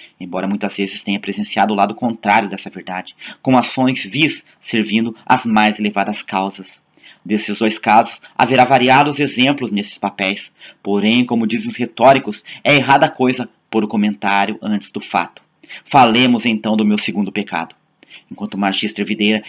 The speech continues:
ia ouvir as confissões da dona da casa, o senhor Fidalgo mandou que sua filha levasse-me até a cozinha a fim de me servir uns doces. Lá havia uma legião de compotas, todas tão bem adornadas e coloridas que eram regozijo para os olhos. Como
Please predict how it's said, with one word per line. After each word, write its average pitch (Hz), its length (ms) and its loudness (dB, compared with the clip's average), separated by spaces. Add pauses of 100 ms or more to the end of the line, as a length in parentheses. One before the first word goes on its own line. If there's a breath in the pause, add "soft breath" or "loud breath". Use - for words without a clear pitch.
(100)
ia 123 140 4
ouvir 143 200 2
as 143 100 0
confissões 139 480 0
da 143 60 4
dona 131 200 0
da 123 80 -2
casa, 139 400 2 (180 loud breath)
o 143 80 -2
senhor 135 260 2
Fidalgo 123 440 4
mandou 117 480 2
que - 100 -10
sua - 180 -6
filha 120 280 -2
levasse-me 120 540 2
até 120 120 -4
a 120 40 -4
cozinha 120 380 -4 (220 loud breath)
a 175 100 0
fim 214 220 4
de 196 80 0
me 190 80 0
servir 143 300 2
uns 135 120 -4
doces. - 460 -10 (520)
Lá 87 220 2
havia 92 320 -4
uma 90 140 -2
legião 98 460 -2
de 107 80 -2
compotas, 117 600 0 (200 loud breath)
todas 131 360 4
tão 127 220 4
bem 113 180 2
adornadas 107 500 2
e 113 60 -6
coloridas 110 440 0 (200 loud breath)
que 151 100 0
eram 143 140 4
regozijo 135 720 2
para 92 180 -6
os 87 140 -12
olhos. 85 340 -10 (360 loud breath)
Como 95 380 -2